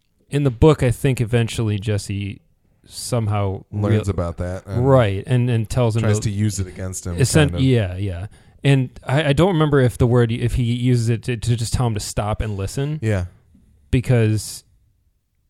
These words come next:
Speaker 1: Jesse Custer is the kind of character where it wouldn't, he wouldn't be satisfied, like,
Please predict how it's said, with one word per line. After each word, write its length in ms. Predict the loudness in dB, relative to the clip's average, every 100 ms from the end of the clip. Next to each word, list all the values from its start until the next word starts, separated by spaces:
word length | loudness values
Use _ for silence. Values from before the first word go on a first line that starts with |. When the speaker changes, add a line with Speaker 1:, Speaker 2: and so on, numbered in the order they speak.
| _ _ _ _ -20 -6
Speaker 1:
Jesse 380 | 2 2 2 -2
Custer 380 | -2 -2 0
is 140 | -2 -2
the 60 | -2
kind 120 | -2
of 60 | -2
character 300 | -2 0 0
where 260 | 0 -2 -4
it 120 | -4
wouldn't, 440 | -2 -2 -2 -6 -12
he 220 | -4 0
wouldn't 260 | 0 0
be 100 | -4
satisfied, 580 | -2 -2 -2 -4 -6 -6
like, 280 | -8 -10 -12